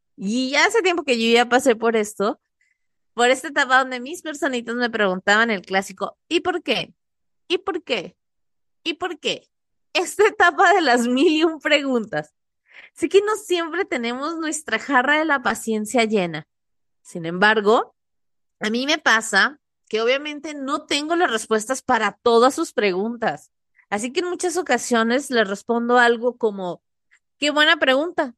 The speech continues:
Tampoco sé por qué sucede esto que me estás preguntando.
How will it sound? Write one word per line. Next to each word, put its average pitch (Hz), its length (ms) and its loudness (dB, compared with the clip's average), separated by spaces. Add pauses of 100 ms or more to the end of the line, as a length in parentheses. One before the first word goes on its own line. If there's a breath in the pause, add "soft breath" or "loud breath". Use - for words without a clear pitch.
(120)
Tampoco 302 640 2
sé 330 240 -2
por 277 180 -10
qué 302 140 -4
sucede 254 680 2
esto 247 540 -2 (260)
que 220 120 -6
me 196 60 -6
estás 208 240 -4
preguntando. 240 720 -2